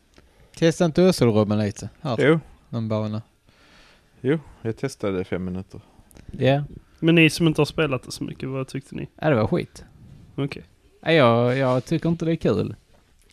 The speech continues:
Speaker 1: Det var skit och sen du köper det.
Speaker 3: Ja. Jag vet inte varför jag gjorde det. Antagligen för att jag och Elin kanske skulle spela det tillsammans och kanske, kanske ha lite
Speaker 1: Det blir
Speaker 3: roligt.
Speaker 1: ännu sämre ju.
Speaker 3: Nej, ja, men jag tror det kan bli ganska trevligt ändå. Kanske. Om vi, om vi
Speaker 2: Jag
Speaker 3: spelar
Speaker 2: tycker det verkar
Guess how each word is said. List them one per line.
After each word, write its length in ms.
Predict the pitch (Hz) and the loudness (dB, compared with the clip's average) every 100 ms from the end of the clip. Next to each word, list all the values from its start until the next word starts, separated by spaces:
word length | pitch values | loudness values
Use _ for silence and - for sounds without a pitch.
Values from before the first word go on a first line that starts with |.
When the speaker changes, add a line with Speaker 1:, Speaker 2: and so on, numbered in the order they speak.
| - | 2
Speaker 1:
Det 80 | |
var 160 | 139 135 | 6 6
skit 340 | - 160 120 | 8 8 8
och 100 | 113 | 4
sen 160 | - 131 | -2 -2
du 80 | 131 | 0
köper 360 | - 107 - | 0 -2 -2
det. 100 | 120 120 | -2 0
Speaker 3:
Ja. 240 | 160 160 - - - | 0 -2 -8 -10 -4
Jag 160 | - 180 | 2 4
vet 80 | 190 | 6
inte 140 | 127 | 6
varför 300 | 180 160 135 | 6 6 6
jag 100 | 131 | 6
gjorde 280 | 165 151 101 | 6 4 2
det. 60 | 98 | 2
Antagligen 460 | 156 165 113 107 | 4 4 4 2
för 80 | 120 | 0
att 60 | 151 | 2
jag 120 | 160 | 4
och 100 | 156 | 4
Elin 340 | 123 113 120 | 2 0 -2
kanske 240 | 127 113 - | -2 -4 -4
skulle 180 | 131 | -6
spela 420 | 117 - 127 110 92 | -4 -4 -4 -4 -6
det 120 | 107 | -8
tillsammans 680 | - 127 110 95 85 - - | -10 -6 -4 -4 -8 -12 -12
och 140 | 117 | -10
kanske, 260 | - 117 - - | -6 -6 -6 -8
kanske 300 | 131 127 - | -6 -4 -2
ha 140 | 139 | 0
lite 340 | 123 123 127 107 | 0 -2 -4 -4
Speaker 1:
Det 60 | |
blir 80 | 113 | -2
Speaker 3:
roligt. 180 | 110 123 | 0 0
Speaker 1:
ännu 140 | 123 | -2
sämre 380 | 107 - 92 85 | -6 -8 -10 -10
ju. 80 | 98 - _ _ _ _ - - - _ _ - | -16 -20 _ _ _ _ -20 -20 -20 _ _ -18
Speaker 3:
Nej, 420 | - 110 110 110 - - | -8 -4 -2 -4 -6 -8
ja, 100 | 113 | -4
men 80 | |
jag 100 | 110 | -2
tror 140 | - 107 | -4 -8
det 60 | |
kan 140 | - 87 | -10 -14
bli 100 | 73 | -14
ganska 220 | - - | -16 -20
trevligt 300 | - - - | -20 -20 -18
ändå. 160 | - - - - - - | -20 -20 -20 -20 -20 -20
Kanske. 260 | - - - - | -18 -18 -20 -18
Om 180 | - 113 | -8 -6
vi, 60 | 113 | -6
om 140 | 113 110 | -4 -2
vi 60 | |
Speaker 2:
Jag 80 | 110 | 0
Speaker 3:
spelar 140 | 107 107 | 0 0
Speaker 2:
tycker 80 | 104 | 2
det 60 | |
verkar 140 | 101 | 2